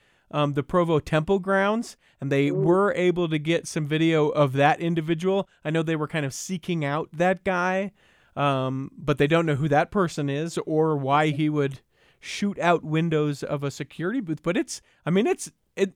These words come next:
Speaker 1: it's not like a twenty-two or like a B B gun. It's like a full-blown, like, you're, you're meaning business. You're meaning damage. It's a lot of anger, I'm thinking.
Speaker 2: Oh, yeah, for real. I mean, like, you see the picture, and it's like, "Oh, my gosh." I mean, where is Chirac? <laughs> Like,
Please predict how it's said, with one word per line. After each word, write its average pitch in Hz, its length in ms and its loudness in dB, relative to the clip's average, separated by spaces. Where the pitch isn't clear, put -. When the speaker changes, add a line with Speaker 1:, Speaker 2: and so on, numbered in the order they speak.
Speaker 1:
it's 190 220 -2
not 226 240 2
like 220 200 2
a 190 80 0
twenty-two 226 480 -2
or 196 120 2
like 175 220 0
a 156 40 -2
B 190 180 -4
B 196 160 -2
gun. 139 240 -2
It's 147 160 -6
like 208 140 -2
a 151 60 -4
full-blown, 170 960 -4
like, 139 160 -6
you're, 165 200 2
you're 208 200 2
meaning 240 300 2
business. 185 440 4
You're 165 80 -4
meaning 190 260 -2
damage. 151 380 -2
It's - 160 -14
a 208 60 -2
lot 220 180 0
of 156 80 -2
anger, 160 380 -2
I'm 127 140 -4
thinking. 123 400 -8
Speaker 2:
Oh, 349 180 2
yeah, 392 140 -2
for 269 140 0
real. 370 220 0
I 233 160 4
mean, 269 160 2
like, 285 240 4
you 277 80 6
see 330 180 2
the 320 120 2
picture, 302 420 0
and 269 100 4
it's 262 160 -2
like, 247 180 2
"Oh, 262 80 0
my 294 120 2
gosh." 349 280 2
I 226 80 -4
mean, 233 180 4
where 214 380 0
is 302 160 0
Chirac? 262 540 0
<laughs> - 60 -20
Like, 285 180 6